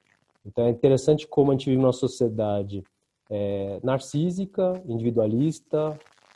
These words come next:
egóica, é, que tudo busca, tudo mu-, tudo, em que todo mundo busca individualidade, mas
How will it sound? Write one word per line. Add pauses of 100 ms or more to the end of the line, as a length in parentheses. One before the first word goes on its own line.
(220)
egóica, (1400)
é,
que
tudo
busca, (500)
tudo
mu-, (100)
tudo,
em
que
todo
mundo
busca
individualidade, (480)
mas